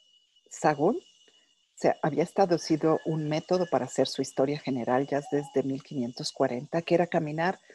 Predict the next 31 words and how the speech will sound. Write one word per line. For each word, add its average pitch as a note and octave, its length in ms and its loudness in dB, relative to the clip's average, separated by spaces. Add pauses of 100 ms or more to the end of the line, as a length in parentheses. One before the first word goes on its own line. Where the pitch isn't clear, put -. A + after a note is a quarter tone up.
(440)
por F3+ 180 6
todas A#3 400 8
las A3+ 200 4
comunidades C#3 760 0
del B2+ 140 -2
centro E3 400 -4
de D#3 60 -2
México B2 580 -8 (500)
con G3+ 240 6
cuestionarios C3 880 -2
que D3 120 -4
se - 120 -8
le D3 160 0
dejaban C#3 540 -2 (360)
a D#3 100 2
los C#3 300 -2
viejos F3+ 520 2
líderes C#3+ 500 -6 (640)
para D#3+ 220 6
ser - 240 0
contestados. F#3+ 840 -2
Los - 220 -4
cuestionarios E3 720 -2
preguntaban D#3 680 0
sobre D3+ 360 0 (180)
todas E3 560 2
las - 300 -8
cosas - 500 -6 (460)
de D3+ 100 0
su - 160 -8
cultura. - 480 -12